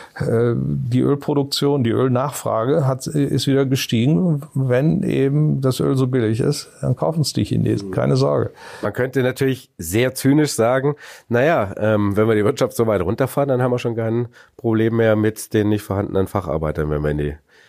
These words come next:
Speaker 2: demografische Phase reingeht. Aber das ist eine sehr zynische Betrachtung. Ähm,
Speaker 1: Kann man
Speaker 2: also
Speaker 1: wohl
Speaker 2: keine
Speaker 1: sagen.
Speaker 2: Betrachtung, sondern
Speaker 1: Aber
Speaker 2: aber
Speaker 1: verstehen Sie, das ist das Problem.
Speaker 2: Ja.
Speaker 1: Äh, es fehlt die Arbeit als wichtigster Produktionsfaktor und die Energie.
Speaker 2: Ja.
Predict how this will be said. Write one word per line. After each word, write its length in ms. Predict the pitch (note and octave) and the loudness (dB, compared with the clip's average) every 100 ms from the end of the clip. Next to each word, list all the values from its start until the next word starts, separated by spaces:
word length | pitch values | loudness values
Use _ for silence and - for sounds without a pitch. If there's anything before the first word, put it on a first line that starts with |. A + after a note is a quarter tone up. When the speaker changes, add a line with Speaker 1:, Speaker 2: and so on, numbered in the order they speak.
| - _ - | -20 _ -2
Speaker 2:
demografische 720 | F2 E2 F2+ E2+ - D#2+ D#2 | 0 0 0 -2 0 0 0
Phase 380 | - E2+ D#2+ D2+ | 0 0 0 0
reingeht. 480 | D2 D2 C2 - - | 0 0 -2 -6 -4
Aber 180 | D#2+ E2 | 0 0
das 160 | F2 G2+ | 0 0
ist 100 | F#2+ | 2
eine 200 | G2 G2 | 2 2
sehr 180 | G#2 | 0
zynische 380 | - G#2+ D#2 E2+ | 0 -2 0 -4
Betrachtung. 560 | D#2+ - D#2 - C#2+ C#2 - - - | -4 -2 -4 -2 -6 -6 -14 -16 -10
Ähm, 280 | D2 C2+ - _ | -8 -10 -14 _
Speaker 1:
Kann 120 | - B2 | -2 0
man 120 | - | 2
Speaker 2:
also 140 | B2 | 2
Speaker 1:
wohl 80 | B2+ | 2
Speaker 2:
keine 140 | A#2 | 0
Speaker 1:
sagen. 20 | G2+ | 0
Speaker 2:
Betrachtung, 480 | F2 F2+ - D#2+ | -2 -4 -4 -6
sondern 300 | D2+ D2 C#2+ C#2 - - - - - - - | -2 -2 -2 -6 -18 -20 -20 -20 -20 -18 -8
Speaker 1:
Aber 100 | C#3+ | -2
Speaker 2:
aber 100 | D#3 | 0
Speaker 1:
verstehen 300 | D#3+ F#3+ G3 | 0 0 2
Sie, 80 | D#3 | 2
das 120 | D#3+ | 0
ist 60 | E3 | -2
das 160 | D3+ | -4
Problem. 540 | - C3+ B2 G#2 F#2+ A2+ | -4 -2 0 0 0 0
Speaker 2:
Ja. 80 | G#2+ | 0
Speaker 1:
Äh, 240 | - A#2+ | 0 0
es 140 | C3+ | 0
fehlt 280 | - E3+ D#3+ | 0 0 0
die 100 | D3+ | 0
Arbeit 460 | C#3+ D3 E3 F#3 F#3 | 0 0 0 0 0
als 140 | D3+ | 0
wichtigster 420 | D3 D3+ D#3 - C#3+ | 0 0 -2 -2 -2
Produktionsfaktor 920 | D3+ C#3+ C#3 C#3+ D3 - C#3 - C#3 | -2 -2 0 0 0 -2 -4 -2 0
und 120 | C#3+ | 0
die 120 | - | 0
Energie. 560 | C3+ C3 B2 A#2 A2 A2 | 0 0 0 2 2 0
Speaker 2:
Ja. 100 | A2 | -4